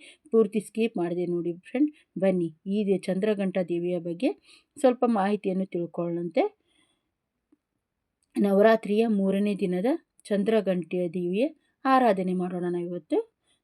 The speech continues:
ದುರ್ಗಾದೇವಿಯ ಒಂಬತ್ತು ಅವತಾರಗಳಲ್ಲಿ ಚಂದ್ರಘಂಟಾ ಅವತಾರವು ಒಂದಾಗಿದ್ದು, ನವರಾತ್ರಿಯ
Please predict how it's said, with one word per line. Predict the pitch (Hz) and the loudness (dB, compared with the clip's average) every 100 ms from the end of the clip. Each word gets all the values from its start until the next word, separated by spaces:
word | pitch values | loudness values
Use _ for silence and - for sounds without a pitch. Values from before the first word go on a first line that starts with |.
| 185 | 0
ದುರ್ಗಾದೇವಿಯ | 214 220 262 269 254 214 196 208 294 - | 2 4 4 4 2 0 0 0 0 -2
ಒಂಬತ್ತು | 196 196 208 214 247 | -4 -2 -2 -2 -4
ಅವತಾರಗಳಲ್ಲಿ | 220 190 185 196 190 180 175 190 320 - _ _ | -4 -6 -4 -4 -4 -4 -6 -4 -4 -6 _ _
ಚಂದ್ರಘಂಟಾ | - 220 233 247 202 185 196 190 - | -4 0 0 0 -2 -4 -4 -6 -8
ಅವತಾರವು | 175 170 196 180 208 277 | -12 -8 -6 -4 -2 0
ಒಂದಾಗಿದ್ದು, | 220 202 175 165 180 165 269 262 - _ _ 196 | 0 0 -4 -8 -10 -4 -2 -2 -4 _ _ -4
ನವರಾತ್ರಿಯ | 190 185 220 220 190 190 233 | -2 0 2 0 -2 0 0